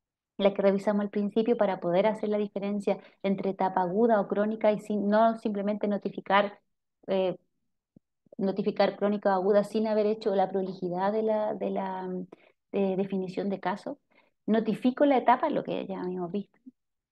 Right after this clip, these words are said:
Se revisa la calidad de la información antes de poner enviar en Epivigila. Miro que todo esté, entendemos que hay pocos tiempos,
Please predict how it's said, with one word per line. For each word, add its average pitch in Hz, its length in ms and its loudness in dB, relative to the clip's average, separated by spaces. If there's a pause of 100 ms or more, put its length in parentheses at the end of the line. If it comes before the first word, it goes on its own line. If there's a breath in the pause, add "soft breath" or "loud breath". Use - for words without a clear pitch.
(520)
Se 233 120 8
revisa 220 460 2
la 254 100 -2
calidad 247 320 0
de 254 60 0
la 262 60 -2
información 247 440 -2
antes 240 300 2
de 233 160 6
poner 220 400 0
enviar 226 400 4
en 214 140 -4
Epivigila. 196 640 -8
Miro 220 440 2
que 240 120 0
todo 240 260 0
esté, 226 720 -4 (640 soft breath)
entendemos 202 520 -2
que - 120 -6
hay 214 80 -4
pocos 208 320 -6
tiempos, - 400 -10